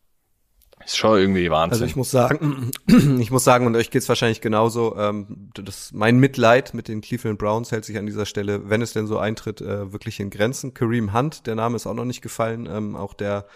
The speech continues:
Speaker 2: kam ja mit einem schlechten Ruf,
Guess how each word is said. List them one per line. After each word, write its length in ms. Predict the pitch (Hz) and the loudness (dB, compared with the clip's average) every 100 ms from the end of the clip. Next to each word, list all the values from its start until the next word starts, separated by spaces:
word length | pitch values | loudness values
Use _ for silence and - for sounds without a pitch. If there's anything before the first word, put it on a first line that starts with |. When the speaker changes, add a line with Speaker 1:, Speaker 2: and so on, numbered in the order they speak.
| - - - - | -20 -20 -20 -4
Speaker 2:
kam 180 | - 131 | 2 4
ja 80 | 123 | 4
mit 140 | 120 | 4
einem 460 | 123 117 117 117 113 - _ _ _ | 4 4 2 -2 -10 -20 _ _ _
schlechten 540 | - 156 180 - 180 | 0 4 4 2 -2
Ruf, 480 | 147 151 202 202 - | 4 6 6 2 -6